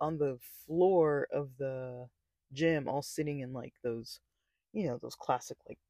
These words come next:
school chairs, um, without the desk. And so they're just sitting there. Um, and Nicolas Cage is coming up to them slowly. Um, I would, I would consider that,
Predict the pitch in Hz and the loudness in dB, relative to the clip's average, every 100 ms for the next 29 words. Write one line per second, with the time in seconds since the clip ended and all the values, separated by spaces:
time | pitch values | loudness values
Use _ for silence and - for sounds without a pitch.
0 | _ - - 135 123 - 120 123 139 170 | _ -12 -8 -6 -6 -4 -4 -2 -4 -4
1 | 170 - - - _ - 147 135 131 131 | -8 -12 -20 -20 _ -2 -2 0 -2 2
2 | 139 - 113 120 - - - _ _ 135 | 2 0 -2 0 0 -8 -14 _ _ -6
3 | 131 123 113 - 135 139 160 - 147 139 | -6 -6 -6 -4 -4 -4 -4 -2 -2 -4
4 | 131 123 123 131 _ _ _ _ _ _ | -6 -8 -8 -12 _ _ _ _ _ _
5 | _ _ _ 131 131 131 127 127 123 123 | _ _ _ -6 -4 -4 -6 -8 -10 -12
6 | - - _ _ _ 139 135 127 127 131 | -14 -18 _ _ _ -10 -8 -8 -8 -10
7 | 139 156 - 147 - 151 151 139 - 143 | -2 -2 2 0 2 2 2 0 -6 -8
8 | 135 131 127 - - 131 131 127 127 127 | -8 -8 -10 -12 -10 -8 -6 -6 -8 -10
9 | 123 _ - 139 139 131 131 127 131 _ | -14 _ -10 -4 -2 -2 -4 -6 -10 _
10 | _ _ _ _ _ _ _ _ _ _ | _ _ _ _ _ _ _ _ _ _
11 | _ _ _ 143 143 135 123 - 160 233 | _ _ _ -4 -2 -2 -4 2 10 10
12 | 330 285 - - - 202 254 208 233 - | 10 8 4 6 12 12 12 8 2 4
13 | 233 226 214 - | 4 6 4 2